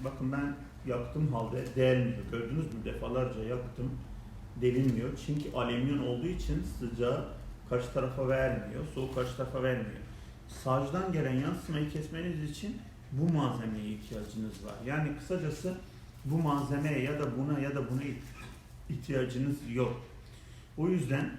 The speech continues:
alırken ürününüzü çok dikkatli ve doğru firmalarla çalışmanız gerekiyor. Mesela bayimiz var,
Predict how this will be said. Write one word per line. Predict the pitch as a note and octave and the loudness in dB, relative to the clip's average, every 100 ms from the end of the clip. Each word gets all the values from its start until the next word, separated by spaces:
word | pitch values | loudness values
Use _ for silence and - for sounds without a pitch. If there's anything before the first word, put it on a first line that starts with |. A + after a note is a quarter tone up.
| - - - - - - - - - | -10 -14 -16 -16 -16 -16 -16 -16 -4
alırken | C3 C3 - C#3+ | 0 2 2 2
ürününüzü | C3 B2 A#2+ A#2+ C3 D#3 | 2 4 4 4 0 -2
çok | E3+ D#3+ - | -2 -2 -4
dikkatli | B2 - B2+ B2 D#3 | -4 0 0 0 0
ve | D3+ C#3+ | 2 2
doğru | C3 A#2+ C#3 | 2 0 0
firmalarla | - C3+ C3 B2+ C3+ B2 | 0 2 2 4 2 2
çalışmanız | - A2 - A2+ G#2 - | -2 -6 -8 -8 -8 -8
gerekiyor. | A2+ G#2+ - D#3+ E3 - - - - | -8 -8 -4 -2 -2 -6 -14 -14 -8
Mesela | D3+ D3+ | -4 0
bayimiz | D3 D3+ D#3 E3 C3 | 2 4 4 2 0
var, | D3 | -2